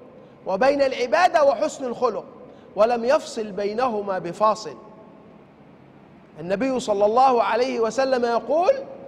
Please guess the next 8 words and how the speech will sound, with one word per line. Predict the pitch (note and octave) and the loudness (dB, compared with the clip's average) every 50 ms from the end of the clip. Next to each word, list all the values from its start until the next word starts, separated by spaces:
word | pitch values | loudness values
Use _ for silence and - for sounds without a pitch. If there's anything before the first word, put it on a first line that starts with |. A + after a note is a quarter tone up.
| - - - - - - - - - | -18 -20 -20 -20 -20 -20 -20 -14 -4
"من | F#3 G#3 A#3 A#3+ A3+ | 0 0 0 0 0
كان | - C#4+ D4+ D#4 D4+ D4+ | 0 2 4 4 6 6
يؤمن | C#4 C#4 C4+ C4 - C4 C4 D#4+ E4+ D#4+ C#4+ C4 A3+ | 4 2 2 -2 -2 0 2 2 2 2 2 0 0
بالله | B3 B3 B3 B3+ C4+ D4+ E4+ E4 C#4+ C4+ C4+ | -2 -2 0 2 4 4 6 6 4 2 2
واليوم | B3+ B3 B3 B3 B3 C4+ D4 D4+ D4 C#4+ C#4+ | 0 0 0 2 2 4 4 4 4 2 -2
الآخر | C#4 - C#4 D4+ E4+ F#4 E4 - F4 F#4+ F#4+ F4 - - - - - - - - - - | 0 0 2 4 4 2 2 0 -2 -4 -4 -4 -6 -14 -18 -20 -20 -20 -20 -20 -10 -2
فليقل | G#3 G3+ G#3+ A3+ B3+ C#4+ D4+ C#4+ B3+ B3+ A#3+ | 0 0 2 4 2 2 2 2 0 -2 -2
خيرا | G3+ - A#3+ C#4 D4 D#4+ - D#4+ E4 F4 F#4 | -2 0 2 2 4 6 6 6 6 6 4